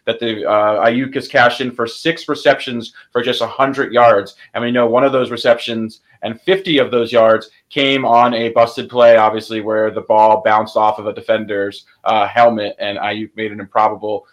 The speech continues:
catch there. And those were against Green Bay and Detroit, who are both, you know, subpar pass defenses. Uh, we also know Steve Spagnuolo, uh, as the defensive coordinator of this defense, places a heavy, heavy emphasis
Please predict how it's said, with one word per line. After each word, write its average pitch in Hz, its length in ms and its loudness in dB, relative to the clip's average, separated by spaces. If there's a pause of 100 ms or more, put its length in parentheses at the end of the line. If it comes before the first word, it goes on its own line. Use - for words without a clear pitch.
(160)
catch 113 360 2
there. 110 260 4
And 107 100 -2
those 156 220 4
were 156 80 2
against 131 320 0
Green 131 240 -8
Bay 123 200 2
and 117 80 -2
Detroit, 117 420 -2
who 107 100 -6
are 107 80 -4
both, 117 320 0 (240)
you 107 100 -14
know, 104 120 -4
subpar 120 580 2
pass 113 300 2
defenses. 104 680 -8 (200)
Uh, - 180 -2
we 110 100 -2
also 127 280 0
know 120 160 0
Steve 123 260 -8
Spagnuolo, 117 720 4 (280)
uh, 104 280 0
as 113 180 0
the 120 80 -14
defensive 117 300 -2
coordinator 117 400 -2
of 113 60 -4
this 110 120 -8
defense, 123 380 -4
places 120 280 -2
a 113 140 -2
heavy, 117 280 0
heavy 127 240 -2
emphasis 123 520 -6